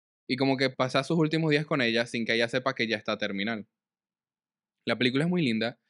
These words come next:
y trata mucho de problemáticas parentales. Y aunque tenga Aquafina y Aquafina sea Aquafina,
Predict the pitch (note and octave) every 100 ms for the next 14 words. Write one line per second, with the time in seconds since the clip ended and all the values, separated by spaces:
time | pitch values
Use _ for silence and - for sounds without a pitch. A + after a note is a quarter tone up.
0 | _ _ _ - A#2+ A#2+ A#2 A2+ A#2 A#2+
1 | B2+ C3 B2+ C#3+ B2+ A#2 G#2+ G#2+ - _
2 | _ _ _ - A2 G#2+ G#2+ G#2 G2+ G#2+
3 | A2+ A2 - B2 A2 G2+ G2 F2+ F2+ -
4 | - _ _ - A#2+ B2 B2 A#2+ A#2+ B2+
5 | C3+ C3+ D#3 D#3+ D#3+ E3 B2 A2+ A2+ G#2+
6 | G#2+ A2 G#2 A2+ A2+ B2 B2 A2 G#2+ -
7 | - A2 A2+ A#2 C3 B2+ G#2+ A2+